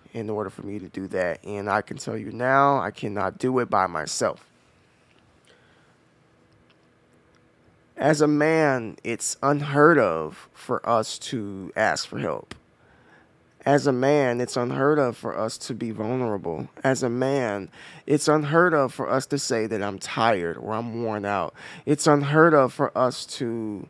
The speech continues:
take a break because the world expects us to just push through without even complaining. Now, I'm not saying that complaining should be condoned, but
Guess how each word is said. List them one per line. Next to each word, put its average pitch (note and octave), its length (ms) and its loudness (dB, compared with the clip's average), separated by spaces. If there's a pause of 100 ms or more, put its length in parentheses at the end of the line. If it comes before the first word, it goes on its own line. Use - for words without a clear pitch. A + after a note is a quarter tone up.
(520)
take C#3 240 0
a B2+ 60 2
break G#2+ 500 -2 (320)
because A2 600 -6
the B2 120 -4
world B2+ 480 2
expects - 520 -4
us A2+ 280 -4
to A#2 160 -6
just G#2 580 -8 (1200)
push D3+ 520 2
through B2+ 580 -6 (540)
without A2+ 420 -2
even A2 260 -8
complaining. B2 580 -4
Now, B2+ 140 4
I'm E3+ 120 4
not G#3+ 160 2
saying G3 360 4
that B2 160 2
complaining A#2 960 -4 (640)
should A2+ 500 -6
be B2 240 -8
condoned, A2+ 960 -4
but G2 360 -2